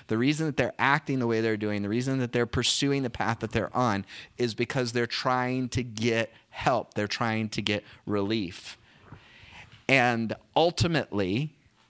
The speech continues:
they are not going, what? <laughs> Why? Brian's telling me to back up. Oh.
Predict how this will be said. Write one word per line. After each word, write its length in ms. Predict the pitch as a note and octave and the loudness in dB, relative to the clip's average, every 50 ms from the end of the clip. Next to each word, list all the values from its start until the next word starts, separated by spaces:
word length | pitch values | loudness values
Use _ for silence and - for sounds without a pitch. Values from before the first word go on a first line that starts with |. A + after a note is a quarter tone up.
| _ _ _ _ _ _ _ _ _ _ _ _ _ _ _ - - | _ _ _ _ _ _ _ _ _ _ _ _ _ _ _ -12 -2
they 240 | F#2+ A2+ A2+ G#2+ - | 2 2 2 2 2
are 160 | - G#2 G#2 | 2 2 2
not 480 | G2+ G2+ G#2 G#2+ G#2+ A2+ A#2 A#2+ - - - F#2+ | 2 2 2 4 4 4 2 2 0 -4 -10 -4
going, 640 | G2 A2+ A2+ A2 G#2+ G#2 G2 F#2+ F#2+ F#2+ F#2+ G2 G2+ _ _ _ _ _ _ _ _ _ _ _ _ _ _ _ _ _ _ _ _ _ - - | 0 2 2 2 2 2 2 0 0 0 -2 -4 -6 _ _ _ _ _ _ _ _ _ _ _ _ _ _ _ _ _ _ _ _ _ -18 -6
what? 260 | G2+ G#2 G2 F2 - - - | -2 -2 -2 -2 -2 4 4
<laughs> 40 | - - - - - - - - _ _ _ _ _ _ _ _ _ _ _ _ _ _ _ _ - - - - - - _ - _ _ - - - - - - _ _ _ _ _ _ | 4 4 4 -4 -18 -20 -20 -20 _ _ _ _ _ _ _ _ _ _ _ _ _ _ _ _ -20 -20 -12 -12 -12 -12 _ -20 _ _ -18 -16 -16 -16 -18 -20 _ _ _ _ _ _
Why? 320 | - G#2 G#2+ G#2 G2 G#2 - - - - - - _ _ _ - - - - - G2 - - - - - - - - - - - - - - - - - _ - _ _ - _ _ - - _ _ _ _ _ _ - - _ - _ _ _ - | -2 0 2 2 0 -2 -6 -14 -20 -20 -20 -20 _ _ _ -20 -20 -20 -16 -14 -12 -12 -12 -12 -12 -12 -12 -12 -12 -14 -14 -18 -18 -20 -20 -20 -20 -20 _ -20 _ _ -20 _ _ -20 -20 _ _ _ _ _ _ -20 -20 _ -20 _ _ _ -2
Brian's 240 | - B2 B2 C3 - | 0 0 0 0 0
telling 160 | - C3 B2 | 0 0 2
me 80 | A#2 A2+ | 2 0
to 60 | A2 | 2
back 300 | G#2 G#2+ G#2+ G#2+ - - | 2 2 2 2 2 0
up. 220 | G2+ F2+ - - - - _ _ _ _ _ _ _ - _ _ _ _ _ _ _ _ _ _ _ - - - _ - | 0 0 -2 -6 -18 -20 _ _ _ _ _ _ _ -20 _ _ _ _ _ _ _ _ _ _ _ -20 -20 -18 _ 0
Oh. 340 | B2+ B2 A2+ G2+ F#2+ G2+ | 2 2 2 0 -4 -6